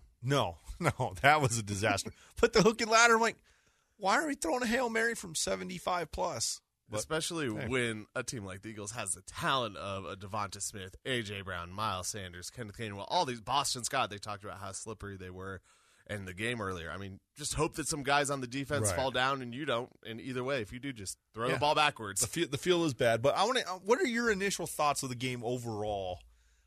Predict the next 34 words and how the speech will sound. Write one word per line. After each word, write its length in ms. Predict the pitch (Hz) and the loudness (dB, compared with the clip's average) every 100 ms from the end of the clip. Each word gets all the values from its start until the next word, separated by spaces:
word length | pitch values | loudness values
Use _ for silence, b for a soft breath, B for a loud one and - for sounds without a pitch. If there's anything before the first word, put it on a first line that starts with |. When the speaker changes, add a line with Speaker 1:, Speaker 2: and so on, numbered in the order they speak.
| - | -4
Speaker 1:
I 120 | 123 | 2
mean, 260 | 131 123 120 | 4 2 0
it, 180 | 147 - - _ | -2 -4 -20 _
it 60 | 170 | 6
was 100 | 220 | 6
a 60 | 165 | 6
great 320 | 151 156 110 | 6 6 6
game. 300 | 120 104 85 _ - | 2 0 -6 _ 0
Speaker 2:
Yes. 300 | 147 - 165 | 2 2 4
Speaker 1:
It 60 | |
was 200 | 180 165 | 6 6
what 160 | 143 160 - | 4 2 4
everyone 480 | 170 190 196 190 185 | 6 6 6 2 2
hoped 380 | - 147 120 - | 6 4 4 -6
for. 260 | 92 85 | -6 -4
Everyone 340 | 117 139 185 185 | 0 0 2 0
was 100 | 165 | 0
hoping 480 | - 160 151 135 107 | 2 2 0 -4 -2
for 140 | 117 | 4
at 100 | 104 | 4
least 280 | 117 147 - | 4 2 2
a 60 | 127 | 0
great 320 | 107 120 120 | 4 4 4
game. 320 | 107 101 98 - b b b | 0 -2 -4 -8 b b b
No 60 | 110 | 2
one 140 | 135 156 | 2 4
wants 200 | 160 - | 2 2
to 40 | |
see 400 | - 143 143 139 - | 0 -2 -2 -2 -2
a 240 | 113 107 | -4 -4
forty-three 640 | - 127 139 139 - 143 135 | -6 0 2 2 0 -2 0
to 140 | - | 0
eight 320 | 123 127 127 - _ | 4 4 4 -2 _
Broncos 500 | 101 123 127 - 110 | -4 0 0 0 -2